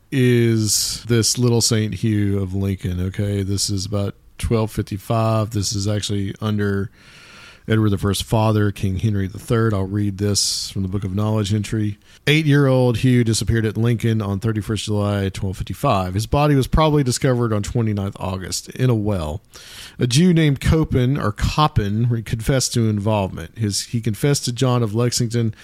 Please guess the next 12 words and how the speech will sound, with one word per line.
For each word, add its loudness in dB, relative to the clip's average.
a -8
servant 2
of 2
the 2
crown 2
and 0
relative 2
of -2
the -4
Bishop 0
of -2
Lincoln. -2